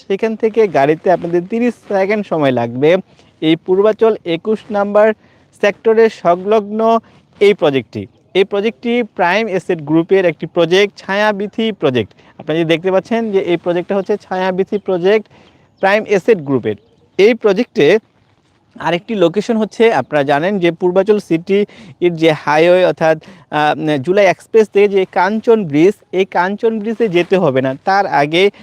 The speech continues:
আপনারা জানেন যে, আহ, বর্তমানে যে বাণিজ্য মেলা হচ্ছে, এটা চার নাম্বার সেক্টর। এই চার নাম্বার সেক্টরের একদম পাশে একুশ নাম্বার সেক্টরের সংলগ্ন এখানে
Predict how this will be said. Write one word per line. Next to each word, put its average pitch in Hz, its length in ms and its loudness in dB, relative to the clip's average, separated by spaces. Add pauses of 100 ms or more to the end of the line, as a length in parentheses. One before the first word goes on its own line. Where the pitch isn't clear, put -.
(120)
আপনারা 156 300 0
জানেন 160 400 0
যে, 151 260 2
আহ, 147 380 -4
বর্তমানে 196 540 -2
যে 190 140 0
বাণিজ্য 175 520 0
মেলা 151 240 2
হচ্ছে, 165 520 -2
এটা 151 360 0 (120)
চার 175 160 2
নাম্বার 208 380 -4 (140)
সেক্টর। 165 500 -2
এই 175 140 -4
চার 170 240 0
নাম্বার 208 300 0
সেক্টরের 196 640 -2
একদম 147 420 -2
পাশে 202 480 2 (440)
একুশ 233 320 -2
নাম্বার 226 260 0
সেক্টরের 202 540 0
সংলগ্ন 185 920 0 (460)
এখানে 202 480 0